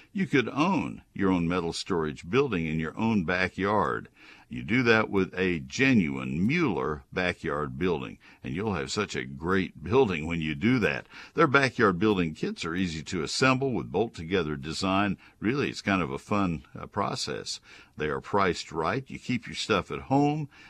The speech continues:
and you're not throwing away money by leasing storage. You'll get it paid for before long, and then you'll say, "Man, I have no more payments at that thing down the street.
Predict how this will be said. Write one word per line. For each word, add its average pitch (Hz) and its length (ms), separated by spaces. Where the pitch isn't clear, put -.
and 110 220
you're 95 140
not 90 240
throwing 101 300
away 95 300
money 87 280
by 98 160
leasing 123 460
storage. 64 600
You'll 131 160
get 113 160
it 85 100
paid 117 280
for 120 200
before 104 400
long, 120 400
and 98 160
then 127 140
you'll 98 120
say, 90 240
"Man, 135 460
I 143 60
have 107 200
no 95 160
more 85 200
payments 156 680
at 98 120
that 104 200
thing 107 260
down 92 260
the 73 100
street. 120 440